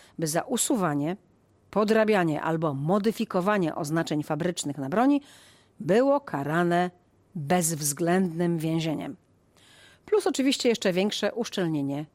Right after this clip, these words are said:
granic. Więc nie,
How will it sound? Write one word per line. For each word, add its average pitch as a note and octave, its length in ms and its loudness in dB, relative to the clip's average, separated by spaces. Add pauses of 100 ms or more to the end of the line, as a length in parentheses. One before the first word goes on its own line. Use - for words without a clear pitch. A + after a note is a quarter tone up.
(380)
granic. - 560 -10
Więc G3+ 520 0 (400)
nie, G#3 260 4